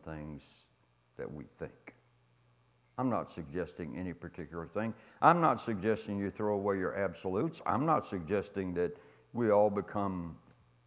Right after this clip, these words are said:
so open-minded.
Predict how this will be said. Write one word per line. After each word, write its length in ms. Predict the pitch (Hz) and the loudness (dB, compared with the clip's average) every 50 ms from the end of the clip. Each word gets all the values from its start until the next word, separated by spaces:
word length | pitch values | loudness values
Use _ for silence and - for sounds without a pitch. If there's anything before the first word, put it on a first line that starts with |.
| _ _ _ _ _ _ _ _ _ _ - - - - - - - - - | _ _ _ _ _ _ _ _ _ _ -20 -20 -20 -20 -20 -20 -18 -6 0
so 240 | - 143 135 131 117 - | 4 6 6 6 6 6
open-minded. 1300 | 127 127 127 127 - 107 101 98 95 87 92 98 101 98 95 90 90 82 64 64 67 80 104 135 127 | 4 4 4 2 0 -2 -2 -2 -2 -2 -2 0 0 0 0 -2 -2 -4 -4 -4 -4 -4 -4 -4 -4